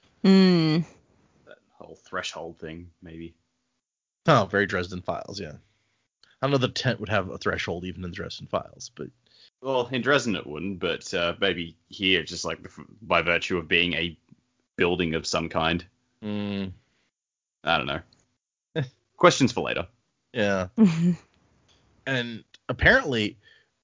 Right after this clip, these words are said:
Speaker 3: we didn't really, I think, realize this in any way when we first met Sazed. He was out there teaching people, and it seemed like he just kinda came across this mist stuff.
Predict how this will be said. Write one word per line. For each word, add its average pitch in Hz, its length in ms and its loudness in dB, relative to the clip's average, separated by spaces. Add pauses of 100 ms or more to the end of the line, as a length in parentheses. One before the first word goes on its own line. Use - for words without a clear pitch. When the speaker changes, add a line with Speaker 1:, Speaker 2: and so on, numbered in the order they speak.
(220)
Speaker 3:
we 123 100 -2
didn't 175 160 -2
really, 156 440 0
I 107 140 -2
think, 135 200 0
realize 117 420 4
this 107 160 0
in 110 80 0
any 113 160 2
way 113 220 4
when 98 160 0
we 101 80 2
first - 280 -2
met 104 140 0
Sazed. 98 380 0
He 139 100 2
was 113 100 4
out 127 140 4
there 110 140 4
teaching 170 360 2
people, 95 460 0
and 107 140 -2
it 95 80 -6
seemed 117 160 2
like 110 120 2
he 113 120 -2
just 110 160 -2
kinda 101 180 4
came 117 240 2
across 123 580 4 (380)
this 104 460 0
mist 123 360 4
stuff. 202 440 0